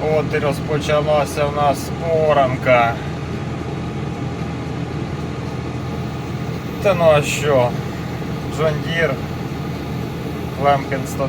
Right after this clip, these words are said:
десятий, Т сто п'ятдесят з мановським мотором в парі з Pon, е, п'ять плюс один. На John Deere я орю на Т сто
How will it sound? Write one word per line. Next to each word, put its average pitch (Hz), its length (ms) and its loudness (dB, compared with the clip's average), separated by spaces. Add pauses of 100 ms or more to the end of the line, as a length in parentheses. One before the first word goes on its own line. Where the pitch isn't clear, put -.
десятий, 139 580 2 (1120)
Т 135 140 4
сто 139 200 -2 (160)
п'ятдесят 131 580 0
з 131 140 -4
мановським 127 480 0 (100)
мотором 127 540 2 (800)
в - 40 -6
парі 120 400 6 (440)
з - 400 -4
Pon, 139 180 6
е, 127 400 -4 (1300)
п'ять 127 220 6 (260)
плюс 131 220 -2
один. 117 300 -2 (3000)
На 127 60 2
John 127 400 -2
Deere 131 260 0
я 135 140 4
орю 120 320 0
на 117 200 0 (840)
Т 160 100 -2
сто - 180 -6